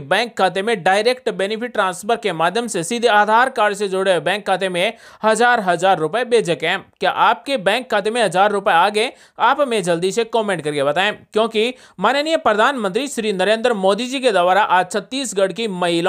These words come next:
के बैंक खाते में हजार हजार रुपए भेजे गए। महतारी वंदन योजना के अंतर्गत फॉर्म भरने वाली पात्र महिलाओं के बैंक खाते में पहली किस्त आज पहुंच चुकी है।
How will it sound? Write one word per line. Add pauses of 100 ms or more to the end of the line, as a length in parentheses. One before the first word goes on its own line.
(140)
के
बैंक
खाते
में (300)
हजार
हजार
रुपए
भेजे
गए। (180)
महतारी
वंदन
योजना
के
अंतर्गत
फॉर्म
भरने
वाली (340)
पात्र
महिलाओं
के
बैंक
खाते
में
पहली
किस्त
आज
पहुंच
चुकी
है।